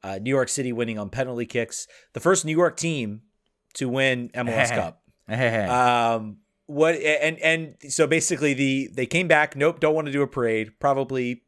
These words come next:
Speaker 1: a smart move <laughs> considering, uh, 'cause all things considered. This felt like this should have been a bigger deal, I feel,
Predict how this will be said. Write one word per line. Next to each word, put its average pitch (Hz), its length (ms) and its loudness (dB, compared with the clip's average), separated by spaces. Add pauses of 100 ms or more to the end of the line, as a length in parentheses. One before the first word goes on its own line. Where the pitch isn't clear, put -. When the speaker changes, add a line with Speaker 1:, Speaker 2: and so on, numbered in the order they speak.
Speaker 1:
a 139 80 -6
smart 127 300 -2
move 107 240 -6
<laughs> - 100 -10
considering, 127 680 -10 (500)
uh, 107 160 -4
'cause 127 200 -6
all 127 180 0
things 120 260 -8
considered. 107 640 -6 (260)
This 190 280 2
felt 254 200 0
like 190 220 2
this 151 140 0
should 160 220 -2
have 131 60 -4
been 123 140 -2
a 117 60 -6
bigger 107 280 -6
deal, 92 300 -6
I 82 140 -8
feel, 80 480 -12